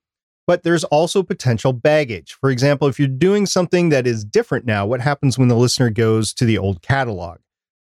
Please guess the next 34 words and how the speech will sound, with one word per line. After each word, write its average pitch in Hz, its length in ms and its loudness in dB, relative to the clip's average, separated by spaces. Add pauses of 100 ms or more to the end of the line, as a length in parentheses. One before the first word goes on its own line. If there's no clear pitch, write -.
(200)
But 151 100 4
also 233 320 0
from 208 180 0
a 160 60 4
technical 185 640 -2
consideration, 175 880 0
what 156 160 2
happens 165 560 -2
if 139 140 2
some 143 200 2
directories 127 600 0
have 110 160 -2
flagged 147 500 0
your 151 120 2
feed 123 380 0
as 110 220 0
inactive? 120 800 -2
How - 160 -6
are 143 60 0
you 160 120 0
gonna 147 160 2
get 135 160 0
it 135 140 -4 (100)
updated 113 540 -2
in 117 160 0
these 110 220 2
places 104 400 -2
as 98 120 0
active? 107 460 0 (300)
There's 123 100 0
also 135 640 0
the 117 500 0 (680)
part 131 300 0
of 120 380 0